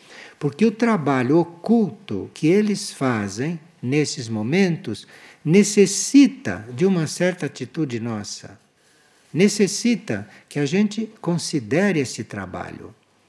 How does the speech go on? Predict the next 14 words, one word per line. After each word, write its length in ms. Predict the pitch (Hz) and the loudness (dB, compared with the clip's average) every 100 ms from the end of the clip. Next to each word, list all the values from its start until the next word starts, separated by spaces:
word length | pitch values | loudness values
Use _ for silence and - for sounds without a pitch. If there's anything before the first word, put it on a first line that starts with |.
| _ | _
que 80 | 160 | -2
é 60 | 160 | 0
pra 200 | 196 208 | 2 2
na 200 | 247 185 | 4 4
hora 360 | 135 110 98 | 4 2 -2
que 320 | 101 - 131 | -8 -8 -6
a 80 | 120 | -6
gente 480 | 113 151 165 - 170 | -4 -4 -4 -4 -6
está 360 | 151 - 139 127 | -6 -8 -6 -4
ali 340 | 120 131 104 | -4 -4 -4
vendo, 580 | 98 139 120 101 95 95 | -2 -2 -2 -4 -6 -8
"Nada 320 | 113 123 113 110 | -8 -6 -8 -10
posso 400 | 113 107 - 110 | -10 -10 -14 -16
fazer", 560 | 117 110 120 185 156 | -14 -10 -6 -4 -6